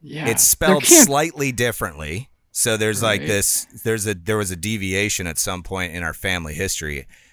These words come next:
Speaker 2: My grandfather or great-grandfather removed the A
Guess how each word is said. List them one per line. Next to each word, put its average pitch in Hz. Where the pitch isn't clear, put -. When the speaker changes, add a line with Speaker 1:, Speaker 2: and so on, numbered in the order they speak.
Speaker 2:
My 117
grandfather 104
or 92
great-grandfather 80
removed 101
the 92
A 78